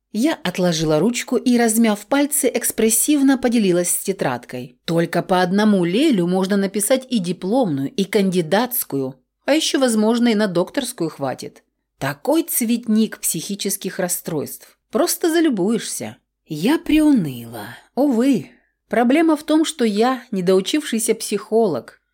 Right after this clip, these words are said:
а вовсе не психиатр. И меня весь этот простор для деятельности скорее пугал, чем вызывал воодушевление. Я ещё немного посидела, бездумно глядя на разлинованный лист с текстом и рисуя на полях узорчики,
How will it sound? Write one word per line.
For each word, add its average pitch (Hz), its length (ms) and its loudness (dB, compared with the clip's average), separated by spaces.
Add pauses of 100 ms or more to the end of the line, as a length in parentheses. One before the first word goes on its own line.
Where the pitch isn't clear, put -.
а 349 140 0
вовсе 285 480 0
не 180 140 0
психиатр. 160 800 -6 (380)
И 240 120 2
меня 311 320 4
весь 302 180 2
этот 294 240 -2
простор 220 440 2
для 208 180 2
деятельности 185 720 -2
скорее 226 460 2
пугал, 226 460 0
чем 185 220 -2
вызывал 151 440 0
воодушевление. 139 880 -2 (180)
Я 165 300 0
ещё 311 360 0
немного 165 440 2
посидела, 180 840 0 (340)
бездумно 202 600 2
глядя 214 380 0
на 202 120 2
разлинованный 196 680 0
лист 156 480 -6
с - 160 -8
текстом 151 600 -2
и 151 240 -4
рисуя 208 440 -2
на 233 140 2
полях 214 540 -4
узорчики, 131 800 -6